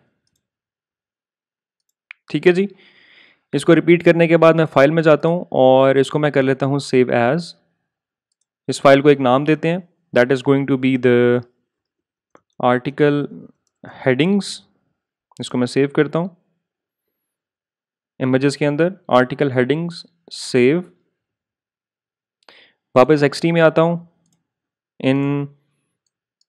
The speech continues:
इमेजेस वाले फोल्डर को ओपन करता हूँ और अब जब मैं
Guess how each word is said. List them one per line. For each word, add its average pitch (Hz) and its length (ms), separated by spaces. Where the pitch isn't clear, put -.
इमेजेस 147 320
वाले 151 200
फोल्डर 143 380
को 147 120
ओपन 160 180
करता 160 280
हूँ 196 120
और 127 560
अब 156 200
जब 151 220
मैं 160 260